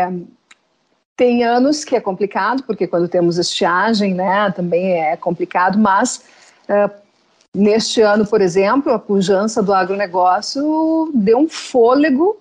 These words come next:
pra uma recuperação da economia depois da pandemia, né? Então, tem essas peculiaridades também de, de desempenho de safra, pri-, principalmente, né, presidente?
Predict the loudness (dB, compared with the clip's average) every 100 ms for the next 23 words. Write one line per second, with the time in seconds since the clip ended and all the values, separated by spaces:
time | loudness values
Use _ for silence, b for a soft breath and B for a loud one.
0 | 0 0 2 0 -2 -6 -2 -2 -2 -4
1 | -2 -2 -2 0 0 -2 0 -2 -2 -2
2 | 0 2 2 2 -2 -10 -14 b b b
3 | b -10 -2 0 2 2 2 0 0 -2
4 | 2 0 4 4 2 2 2 2 0 -2
5 | -2 0 -2 -2 -2 0 0 0 0 -2
6 | -6 -2 0 0 2 2 0 -2 b b
7 | b b 0 2 2 4 4 2 0 -2
8 | -2 -2 -4 -4 -2 -2 -2 -6 -4 -4
9 | -2 0 2 0 -2 -6 -4 -4 -2 -6
10 | -8